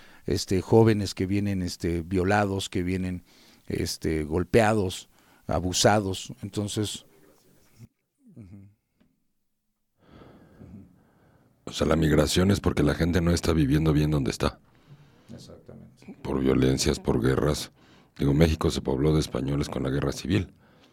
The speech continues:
Speaker 1: Exactamente. Y venían también en una situación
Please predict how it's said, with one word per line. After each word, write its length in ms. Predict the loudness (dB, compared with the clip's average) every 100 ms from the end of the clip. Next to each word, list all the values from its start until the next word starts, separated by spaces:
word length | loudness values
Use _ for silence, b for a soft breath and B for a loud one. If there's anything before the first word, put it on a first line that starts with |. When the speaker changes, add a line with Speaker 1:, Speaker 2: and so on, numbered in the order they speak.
| b b
Speaker 1:
Exactamente. 720 | -20 -20 -20 -20 -20 -20 -20 _ _ _ _ _ _ _ -20
Y 80 | -18
venían 340 | -16 -16 -16
también 300 | -18 -18 -18
en 180 | -18 -20
una 140 | -20
situación 500 | -20 -20 -20 -20 -20